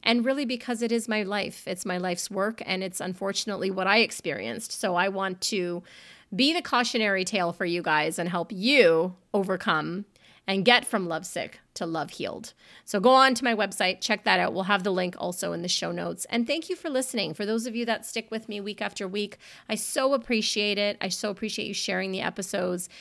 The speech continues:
For those of you that have left reviews on iTunes, my gosh, I deeply, deeply appreciate that. It just helps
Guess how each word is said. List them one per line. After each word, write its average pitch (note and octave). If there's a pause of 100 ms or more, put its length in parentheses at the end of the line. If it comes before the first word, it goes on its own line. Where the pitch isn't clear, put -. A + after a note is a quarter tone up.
(140)
For G#3
those A3
of A3+
you G#3+
that G3+
have F3
left F#3
reviews A#3+
on F#3
iTunes, A#3 (100)
my B3
gosh, F3 (160)
I G3 (200)
deeply, A#3
deeply F#3
appreciate F3+
that. F3+
It F3
just G3
helps -